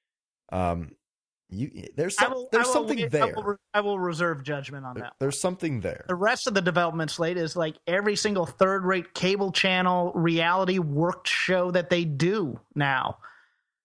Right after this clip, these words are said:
Speaker 2: And it's odd to me because W W E wants to be seen as a legitimate media company, and they're just basically doing all these white trash reality type shows. I mean, the only thing that's missing here is Vince McMahon telling someone that they're the father of a baby.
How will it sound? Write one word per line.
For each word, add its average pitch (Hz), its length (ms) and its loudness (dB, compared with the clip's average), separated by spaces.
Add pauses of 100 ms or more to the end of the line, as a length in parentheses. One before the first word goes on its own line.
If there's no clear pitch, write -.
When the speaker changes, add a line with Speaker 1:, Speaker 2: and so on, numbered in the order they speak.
Speaker 2:
And 208 120 6
it's 226 220 0
odd 254 240 2
to 202 60 4
me 170 160 0
because 180 340 2
W 233 240 2
W 220 260 0
E 214 40 0
wants 208 180 0
to 190 60 -6
be 202 100 0
seen 214 180 0
as 185 140 0
a 185 40 2
legitimate 190 440 0
media 180 380 0
company, 160 420 0
and 170 140 2
they're 180 80 0
just 202 320 -2
basically 170 720 0 (920)
doing 196 360 2
all 190 160 2
these 180 200 2
white 147 380 -2
trash 185 640 2
reality 165 760 0
type 147 340 -2
shows. 151 360 0
I 196 60 4
mean, 196 160 0
the 196 120 2
only 233 180 0
thing 233 140 2
that's 180 200 2
missing 208 280 2
here 175 140 2
is 151 100 0
Vince 190 220 2
McMahon 175 460 2
telling 156 240 2
someone 160 300 2
that 156 120 0
they're 156 140 4
the 143 120 2
father 160 440 2
of 143 100 0
a 131 60 2
baby. 123 460 -4